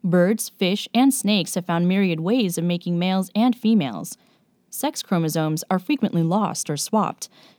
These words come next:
Even closely related species can determine sex in quite different ways, suggesting that the system is highly flexible and evolving rapidly. Recent studies of these different animals are helping scientists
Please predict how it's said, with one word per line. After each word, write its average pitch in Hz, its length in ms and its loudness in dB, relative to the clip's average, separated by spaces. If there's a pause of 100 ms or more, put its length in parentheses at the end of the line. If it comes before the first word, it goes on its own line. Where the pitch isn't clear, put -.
(120)
Even 330 260 2
closely 302 380 -2
related 202 360 2
species 185 640 -2
can 170 140 0
determine 175 420 0
sex 180 340 -4
in 175 120 0
quite 214 480 -2
different 226 360 0
ways, 190 460 -2 (460)
suggesting 302 560 0
that 269 120 2
the 220 80 2
system 202 460 -2
is 160 160 -4
highly 208 300 0
flexible 147 560 -4
and 143 260 -4
evolving 202 420 0
rapidly. 175 600 -6 (1400)
Recent 226 440 4
studies 151 380 0
of 165 100 0
these 160 160 -2
different 165 300 -2
animals 160 460 -2
are 220 140 2
helping 240 300 2
scientists 226 680 0